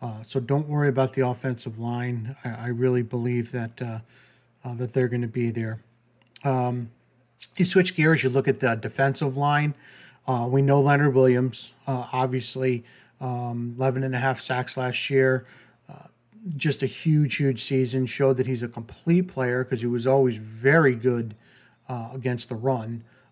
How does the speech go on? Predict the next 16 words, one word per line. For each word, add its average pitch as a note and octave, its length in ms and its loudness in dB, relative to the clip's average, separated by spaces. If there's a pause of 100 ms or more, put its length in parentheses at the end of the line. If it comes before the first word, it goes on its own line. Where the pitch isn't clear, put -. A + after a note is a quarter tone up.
Um, B2 360 -4
showed D3 300 2
that B2+ 120 2
he C3 80 0
could, A#2+ 240 -8
he D3 160 -6
could, B2 160 -8 (180)
uh, B2 260 -10 (100)
pressure C#3+ 320 -2
the B2+ 100 -2
quarterback A#2+ 640 -6 (280)
and, A#2+ 300 -6
uh, A#2+ 160 -6
and B2+ 220 -6
get C#3+ 280 2
there. G#2+ 280 -8